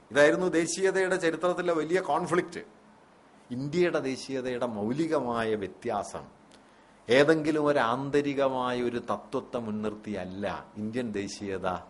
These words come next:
നിലവിൽ വന്നത് എന്നാണ്. നിങ്ങൾക്കറിയാലോ, മുഴുവൻ ഇന്ത്യക്കാരെയും ഇന്ത്യക്കാരാക്കുന്ന എന്താണുള്ളത്?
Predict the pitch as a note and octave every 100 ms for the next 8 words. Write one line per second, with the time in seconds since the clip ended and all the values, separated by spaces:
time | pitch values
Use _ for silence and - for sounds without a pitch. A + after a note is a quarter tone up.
0 | - F#2 F#2+ G#2 D3 G2 F2 F2 E2+ F2
1 | D#2 - - G2+ D3+ C3+ - - - -
2 | - - - - - - G#2 A2 A2 A2
3 | A2+ A#2 F2+ F2+ G#2 A#2 D3+ D3+ C#3+ D3
4 | C#3+ C#3 C3+ C3+ C3+ A#2+ A#2 B2+ B2 B2
5 | A#2+ A2+ A2+ G#2+ F#2 G#2 A#2 G#2+ G2 F#2+
6 | G2 G2